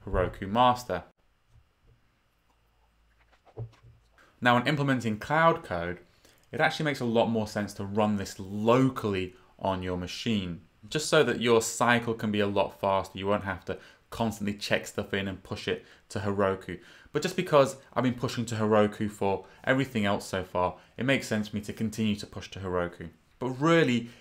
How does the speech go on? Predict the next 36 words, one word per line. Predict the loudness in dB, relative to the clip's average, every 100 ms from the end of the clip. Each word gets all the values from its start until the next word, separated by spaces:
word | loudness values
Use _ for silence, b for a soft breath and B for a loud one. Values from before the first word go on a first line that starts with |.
| B
if | -8 0
I | 2
was | 2
developing | 4 6 6 6 2 0 0
with | -2 -2
this | -2 -2
for | -2 2
real, | 6 8 6 2 B B
I | 4
would | 4 4
just | -2
be | 0
running | 4 4 4
parse | 2 0 0
server | -2 -4 -4
locally, | 2 6 6 4 -2 -6 -6 B B
making | -4 -2 -2
sure | -2
everything | -2 -2 -6 2
works, | 4 4 0
and | -4
once | -4 -6
I'm | -8
sure | -8 0 4 4
the | 2
cloud | -2 -4 -4
code | -4 0
works, | 2 2 0 B -6
then | 4 6 6
I | 4
would | 0
push | -4 -8
it | -8 -10
to | -12
the | -10
server. | -6 -6 -8